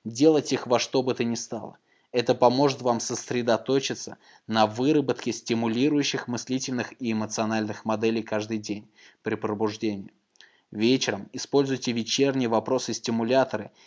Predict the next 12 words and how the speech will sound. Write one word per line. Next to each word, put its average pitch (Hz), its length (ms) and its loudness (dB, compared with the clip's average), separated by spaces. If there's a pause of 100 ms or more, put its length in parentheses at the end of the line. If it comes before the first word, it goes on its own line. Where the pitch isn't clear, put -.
(200)
или 131 240 2
любые 120 500 2
другие, 135 480 2
которые, 110 340 0
по 113 180 4
вашему 135 440 4
мнению, 127 420 2
приведут 113 520 -2
вас 113 160 2
в - 100 -6
состояние 107 640 0
подъёма 107 680 0